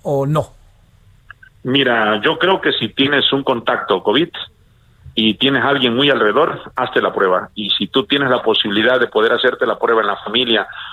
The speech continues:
Speaker 2: para tener la seguridad de una reunión, pues adelante. Pero
Speaker 1: Venga de ahí.
Speaker 2: yo creo que valdrá la pena, eh, eh, tratar de evitar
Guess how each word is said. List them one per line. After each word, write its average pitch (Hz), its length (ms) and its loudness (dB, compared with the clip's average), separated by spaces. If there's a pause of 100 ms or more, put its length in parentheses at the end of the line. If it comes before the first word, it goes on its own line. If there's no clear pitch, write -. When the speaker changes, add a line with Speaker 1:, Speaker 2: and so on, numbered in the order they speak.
(120)
Speaker 2:
para 123 220 0
tener 117 220 2
la 139 100 2
seguridad 117 360 2
de 127 60 2
una 123 160 0
reunión, 123 520 -2
pues 107 200 0 (320)
adelante. 107 540 -2
Pero 104 280 2
Speaker 1:
Venga 104 120 2
de 139 100 0
ahí. 139 80 0 (200)
Speaker 2:
yo 131 160 0
creo 143 220 0
que 131 120 0
valdrá 113 260 2
la 123 140 0
pena, 120 800 0
eh, 104 160 0 (240)
eh, 92 40 -6
tratar 139 360 0
de 131 80 0
evitar 117 460 -2